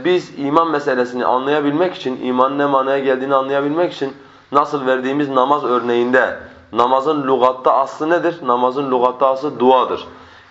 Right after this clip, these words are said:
Biz nereden öğreniyoruz namazın şeriattaki manasının bu olmadığını, namazın işte,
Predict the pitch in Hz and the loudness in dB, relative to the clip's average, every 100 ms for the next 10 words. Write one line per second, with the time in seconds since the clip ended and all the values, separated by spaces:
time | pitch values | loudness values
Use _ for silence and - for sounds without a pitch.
0 | 135 160 165 208 214 202 175 151 143 139 | -2 0 2 2 2 2 2 2 2 2
1 | 127 131 127 131 127 139 - 139 123 123 | 2 2 2 2 0 -6 -6 -2 2 2
2 | 131 123 139 127 123 117 - 127 123 123 | 0 -4 -2 0 0 -2 -4 -6 -4 0
3 | 123 131 127 104 101 101 107 - - - | 2 2 0 2 0 0 -4 -6 -20 -4
4 | 117 123 120 139 135 - 131 131 | -2 0 -2 -4 -6 0 0 0